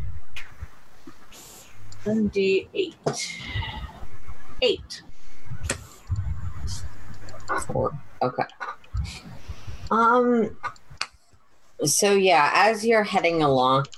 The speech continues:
Speaker 2: the bells make it impossible to hear each other, impossible to talk. So you're all just sort of trying to concentrate on getting through. Scott, you, who head off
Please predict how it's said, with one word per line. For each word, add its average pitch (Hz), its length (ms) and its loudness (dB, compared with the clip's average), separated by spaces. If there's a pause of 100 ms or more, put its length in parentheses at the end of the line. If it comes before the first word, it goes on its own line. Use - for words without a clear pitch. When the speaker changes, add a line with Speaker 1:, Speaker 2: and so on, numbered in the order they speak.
(240)
Speaker 2:
the 147 360 4
bells 170 360 4
make 147 260 2
it 143 60 2
impossible 131 960 2
to 110 80 2
hear 110 320 0
each 104 240 -2
other, 101 220 2
impossible - 1600 -2 (560)
to 110 460 2 (140)
talk. 113 440 2
So - 160 -2
you're 135 260 6
all 143 200 4
just 143 280 2
sort 135 180 4
of 123 60 2
trying 123 300 0
to 117 80 4
concentrate 120 800 0 (680)
on 120 280 2
getting 113 440 2
through. 107 720 2 (480)
Scott, 147 640 4
you, 139 400 2 (840)
who 147 120 2
head 143 400 4
off 131 440 4